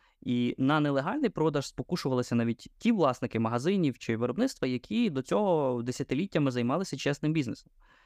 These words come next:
Один британський м'ясник отримав, е, шість місяців в'язниці за те, що продавав, е, конину, кінське м'ясо під виглядом тушкованого яловичиного стеку. Ну, обманювали на кожному кроці. Інспектори в іншій, е, в одній з м'ясних, е, фабрик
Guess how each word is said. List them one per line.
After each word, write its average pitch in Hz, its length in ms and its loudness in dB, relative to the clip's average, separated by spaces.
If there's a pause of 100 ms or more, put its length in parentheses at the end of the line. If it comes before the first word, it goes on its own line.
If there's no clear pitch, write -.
(200)
Один 160 420 4
британський 135 460 0
м'ясник 139 540 0
отримав, 151 540 0
е, 117 220 0
шість - 320 -4
місяців 127 560 -2
в'язниці 123 480 0
за 120 100 0
те, 226 160 0
що - 160 -4
продавав, 131 540 0
е, 120 260 -2
конину, 180 500 0 (500)
кінське 127 320 0
м'ясо 143 280 0
під 123 160 -4
виглядом 139 440 2 (260)
тушкованого 147 520 2
яловичиного 123 640 0
стеку. - 440 -2 (260)
Ну, 196 140 4
обманювали 151 600 2
на 135 140 2
кожному 135 380 0
кроці. 113 300 -4 (360)
Інспектори 151 580 2
в 131 180 -6
іншій, 127 600 2
е, 110 400 -2
в 113 60 0
одній 127 260 2
з 110 100 -6
м'ясних, 113 480 -4
е, 113 160 -2
фабрик 214 440 0